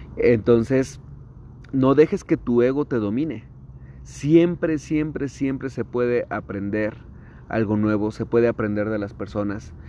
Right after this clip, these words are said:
Mi recomendación es la siguiente, que hables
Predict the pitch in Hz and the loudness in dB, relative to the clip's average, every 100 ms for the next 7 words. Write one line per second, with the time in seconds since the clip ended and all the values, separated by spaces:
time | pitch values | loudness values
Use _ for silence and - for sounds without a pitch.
0 | - - 139 170 165 170 - 139 123 117 | -20 -4 4 6 4 2 0 0 0 -2
1 | 113 127 123 120 120 117 104 101 98 104 | -4 -4 -4 -6 -8 -6 -4 -4 -6 -10
2 | - - - - - - - - - - | -14 -20 -20 -20 -20 -20 -20 -20 -18 -16
3 | - - 117 123 127 131 127 | -12 0 4 6 4 0 -2